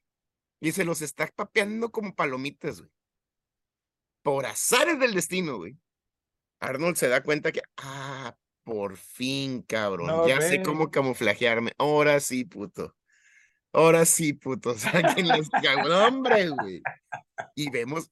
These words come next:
Speaker 1: digo, la escena es en los noventas, vemos cómo está preparándose un arco para, por-, no tiene
Speaker 2: Sí,
Speaker 1: armas.
Speaker 2: güey.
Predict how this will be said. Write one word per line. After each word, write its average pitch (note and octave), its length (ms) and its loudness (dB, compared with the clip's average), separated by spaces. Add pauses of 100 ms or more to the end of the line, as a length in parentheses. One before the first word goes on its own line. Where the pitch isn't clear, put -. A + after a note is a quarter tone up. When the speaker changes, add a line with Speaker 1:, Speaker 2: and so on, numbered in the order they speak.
Speaker 1:
digo, G#3+ 300 0
la D3+ 100 2
escena C3+ 380 0
es D3+ 120 -2
en E3 80 -2
los E3+ 120 -2
noventas, C#3+ 520 -2
vemos A#2+ 260 -10
cómo C3 160 -8
está C3+ 160 -8
preparándose A#2 540 -6
un C#3 120 -6
arco D3 580 -2
para, B2+ 280 -6
por-, B2+ 220 -10
no C3 140 -10
tiene C#3 200 -8
Speaker 2:
Sí, A2 60 -6
Speaker 1:
armas. A2+ 440 -14
Speaker 2:
güey. - 140 -16